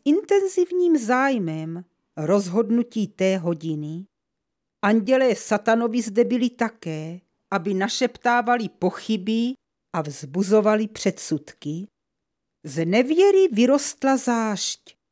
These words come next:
To, že člověk, který vyrostl v chudobě a v nízkém stavu, by si dovolil je kárat, naplnilo srdce nazareckých nenávistí až zuřivostí.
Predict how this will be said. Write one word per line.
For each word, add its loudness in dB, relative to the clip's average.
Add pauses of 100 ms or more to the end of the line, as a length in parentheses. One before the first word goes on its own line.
(560)
To, 4 (140)
že 4
člověk, 0
který 2
vyrostl 0
v -8
chudobě -2 (360)
a 4
v -4
nízkém 2
stavu, -6 (380)
by 2
si 0
dovolil 2
je 2
kárat, -6 (840)
naplnilo 2
srdce -4
nazareckých -2
nenávistí 0 (360)
až 0
zuřivostí. -4